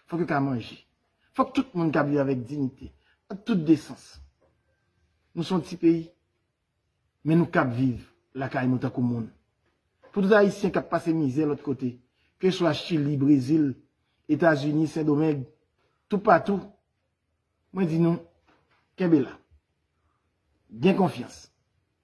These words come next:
Yon jou Ayiti ap vin pi bon. Ke nan Ewòp, ke nan Azi,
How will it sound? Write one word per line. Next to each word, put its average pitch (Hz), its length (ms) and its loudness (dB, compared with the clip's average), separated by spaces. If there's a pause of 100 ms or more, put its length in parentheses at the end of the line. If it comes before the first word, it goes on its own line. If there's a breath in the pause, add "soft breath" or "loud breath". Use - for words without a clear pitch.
(420)
Yon 156 180 4
jou 151 160 2
Ayiti 139 220 0
ap 131 80 -2
vin 139 180 0
pi 143 140 -4
bon. 95 100 -12 (220)
Ke 202 100 2
nan 196 160 4
Ewòp, 135 300 2 (420)
ke 175 140 -2
nan 185 180 2
Azi, 131 240 -4